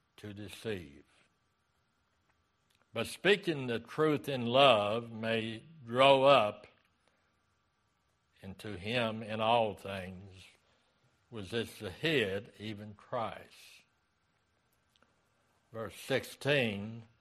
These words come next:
from whence the whole body fitted, joined together, and compact by that which every joint supplieth, according to the effectual working of the measure of every part,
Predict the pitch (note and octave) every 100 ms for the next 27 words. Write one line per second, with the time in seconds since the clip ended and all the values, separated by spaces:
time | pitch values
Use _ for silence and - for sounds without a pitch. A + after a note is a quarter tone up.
0 | _ _ _ - G#2 G#2+ A#2 B2+ - -
1 | G2+ - - D3 D#3 E3+ F3 F3 D#3 _
2 | _ _ _ _ - - B2 D3 C#3 F#2
3 | D#2+ F2+ G2 F#2+ _ _ A#2+ B2 B2 B2
4 | - F2 A2 A#2 A#2+ A2+ A2 F#2+ A2 B2+
5 | A2 E2 F2+ F#2+ _ _ _ _ - D#2
6 | - A#2+ B2+ C3+ A#2 C3 A2 F#2+ - G#2
7 | F#2+ F2+ F#2 A2+ C3+ A#2 A2 - _ _
8 | _ - G2+ - - A2+ C#3 C#3+ D#3 C3+
9 | F#2 B2 C3 A2 G#2 - - A2 - C#3
10 | A#2 E2+ F#2 G#2+ _ _ _ _ - A2
11 | - G3 G#3+ D#3+ B2 A#2+ B2 A2+ A2 -
12 | C#3 C#3+ - - C#3 A#2 A#2+ C3+ A#2+ G#2
13 | F#2+ A2+ A2 _ _ _ _ F#2 G2 G2+
14 | A2 B2 B2 F#2+ G2+ G2+ F#2+ F#2+ G#2+ A2
15 | A2+ A2 - A2+ G2 F2 -